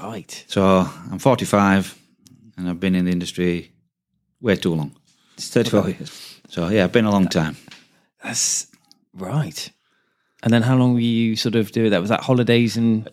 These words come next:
Speaker 2: School holidays, uh, work experience, weekends, everything like that.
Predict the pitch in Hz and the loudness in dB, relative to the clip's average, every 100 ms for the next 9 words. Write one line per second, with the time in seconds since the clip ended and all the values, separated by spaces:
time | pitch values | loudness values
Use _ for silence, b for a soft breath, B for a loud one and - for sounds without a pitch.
0 | - - 175 170 135 131 123 123 123 - | -10 -2 2 4 6 4 4 4 2 -2
1 | - 107 101 98 98 107 113 90 104 - | -6 -2 2 2 2 2 2 0 -6 0
2 | 107 104 101 95 - 104 101 107 101 98 | 2 4 2 0 0 0 2 0 2 0
3 | 95 - - - 117 101 107 95 90 85 | -2 -4 -12 -2 0 0 0 0 2 0
4 | 87 | -2